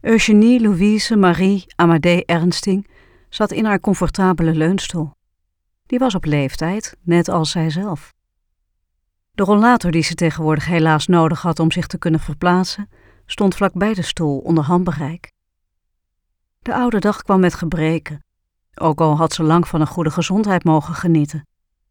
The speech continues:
Maar inmiddels was ze zevenentachtig en had ze ruim een half jaar geleden bij een val haar rechterheup gebroken. Gelukkig was ze er bovenop gekomen, al was daarvoor een zware operatie nodig geweest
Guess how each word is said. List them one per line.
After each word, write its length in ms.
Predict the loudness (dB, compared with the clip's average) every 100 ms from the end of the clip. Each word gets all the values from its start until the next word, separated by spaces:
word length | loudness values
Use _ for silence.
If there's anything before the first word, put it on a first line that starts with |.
| _ _ _
Maar 180 | 0 4
inmiddels 440 | 4 4 2 0
was 140 | -2 -2
ze 80 |
zevenentachtig 1080 | -2 0 2 2 2 0 -8 -6 -12 -12 _ _ _ _ -4
en 140 | 2
had 120 | 2
ze 140 | 2 0
ruim 260 | 2 2
een 100 | 2
half 260 | 4 2 2
jaar 200 | 0 -2
geleden 500 | -2 -4 -2 -4 -2
bij 180 | -2 0
een 100 | -2
val 340 | 0 0 0
haar 180 | 0 -2
rechterheup 560 | -2 -4 -4 -4 -4 -6
gebroken. 640 | -10 -6 -4 -6 -10 -18 _ _ _ _ _ _ _
Gelukkig 440 | -8 -4 -2 -2
was 180 | -2 -4
ze 80 | -4
er 140 | -4
bovenop 480 | 0 -2 0 -2 -2
gekomen, 580 | -6 -8 -4 -4 -6 -8 _ _ _ _ _ -8
al 240 | -2 -2
was 220 | 0 -4
daarvoor 340 | -4 -4 -2 0
een 80 | -2
zware 380 | 0 0 0
operatie 560 | -4 -6 -4 -2 0 0
nodig 320 | 2 0 -2
geweest 500 | -4 -4 -4 -6 -18